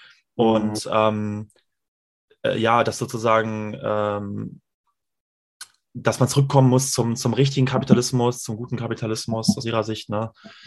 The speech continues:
Speaker 1: Ähm, und es gibt halt, das Einzige, was halt heilig ist, ist halt aus ihrer Sicht das Privateigentum. Das ist wie so ein heiliger Grundsatz und alles andere spielt eigentlich keine Rolle. Und alles muss sich praktisch dem, der Logik des Privateigentums unterwerfen. Und, ähm, alles, was irgendwie dem im Wege steht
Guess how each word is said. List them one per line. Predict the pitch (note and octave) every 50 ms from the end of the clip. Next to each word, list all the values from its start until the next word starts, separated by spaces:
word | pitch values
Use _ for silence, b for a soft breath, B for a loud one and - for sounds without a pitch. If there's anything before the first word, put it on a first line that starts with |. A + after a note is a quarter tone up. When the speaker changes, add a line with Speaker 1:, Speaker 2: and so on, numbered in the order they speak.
| B B B B _ -
Speaker 1:
Ähm, | A2 A2 A2 A2 A2 A2 A2 A2+ A#2 -
und | - A2 G#2+ G#2+
es | A2 -
gibt | - C3+ B2+
halt, | B2 B2 A2+
das | A2 A2
Einzige, | - A#2 B2+ C3+ C3 A#2
was | A#2+ A2+ -
halt | B2 - - A#2
heilig | A2+ B2 B2 B2 -
ist, | A#2 - B2
ist | - -
halt | A#2 A2 -
aus | A2 - -
ihrer | A#2+ A#2 A2
Sicht | A2+ - -
das | A2+ -
Privateigentum. | - - - - G#2+ A#2 C3+ - - G2+ G2+ G2 - - G#2+ G#2 G2 G2
Das | - G#2
ist | - - - - - - A#2+ C3 C3+
wie | - A#2
so | A2+ A#2
ein | A2 A2+ G#2 B B B B B B B B B B B B _ _ -
heiliger | - A#2+ A#2 A#2 B2 A#2
Grundsatz | - A#2 A#2 C3 C3+ - A2+ G#2 - - -
und | - A2 G#2+ A2
alles | - A2+ A2+ G#2+
andere | - A2+ A#2 A2+ A2+ A2+ A2+ A2 A2+
spielt | - - - A#2+
eigentlich | A2 - -
keine | A#2+ A2+
Rolle. | A2 A#2 A#2 A2
Und | A2
alles | A2+ A2 - A2 A2 - -
muss | A#2+ -
sich | -
praktisch | - - - A#2 -
dem, | - A#2+ A2 A2 A2 A2
der | A2+ A2
Logik | A2+ A2+ A2+ -
des | - -
Privateigentums | - A2+ A2 A#2 C3 A#2 G2+ F#2+ - A2+ G#2 -
unterwerfen. | - A2 G#2 G2 G2+ G#2+ A2+ - - G#2+ G#2+ A2 A#2 A#2+
Und, | A#2+ G#2+ G2+ G2+ G2 - -
ähm, | A2 G#2 G#2 G2+ G2+ G2+ G#2 B B B B B B B B
alles, | - A2 A#2+ A#2 -
was | A#2 G#2+ -
irgendwie | - A#2 A2+ A2+
dem | G#2 A2+ A2 A2
im | G#2
Wege | G#2 G#2+ A2 A#2+ A#2
steht | - - - A2+ A2 A2 A2 - - - -